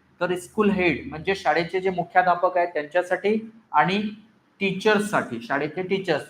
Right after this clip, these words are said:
यांचं होलिस्टिक ॲडव्हान्समेंटसाठी.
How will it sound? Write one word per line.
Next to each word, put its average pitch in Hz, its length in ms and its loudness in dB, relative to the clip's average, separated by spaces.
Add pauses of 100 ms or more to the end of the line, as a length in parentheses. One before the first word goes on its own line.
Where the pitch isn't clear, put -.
(360)
यांचं 160 420 0
होलिस्टिक 220 540 6
ॲडव्हान्समेंटसाठी. 135 920 -2